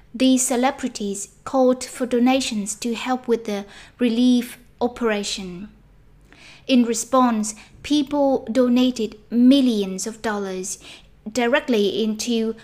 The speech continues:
the personal accounts of these celebrities. In April twenty twenty-one, rumors emerged that these celebrities have kept some or even all of the money, uh, for themselves.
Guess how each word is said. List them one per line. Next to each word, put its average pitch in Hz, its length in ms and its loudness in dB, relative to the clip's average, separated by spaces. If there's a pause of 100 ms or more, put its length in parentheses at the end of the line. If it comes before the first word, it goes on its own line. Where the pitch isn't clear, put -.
(100)
the 226 80 -8
personal 233 520 -4
accounts 220 600 -6
of 226 160 -10
these 269 260 2
celebrities. 202 920 -10 (580)
In 247 260 4
April 240 600 2
twenty 240 400 -2
twenty-one, 226 880 -2 (380)
rumors 226 720 0
emerged 240 760 0
that 190 260 -4 (320)
these 254 280 2
celebrities 226 760 -4
have - 460 -8
kept - 480 -10
some 208 600 -4 (400)
or 226 380 4
even 208 540 -2 (160)
all 254 280 8
of 214 140 -4
the 196 120 -6
money, 202 520 -4 (380)
uh, 214 140 -4
for 214 180 -8
themselves. 196 680 -10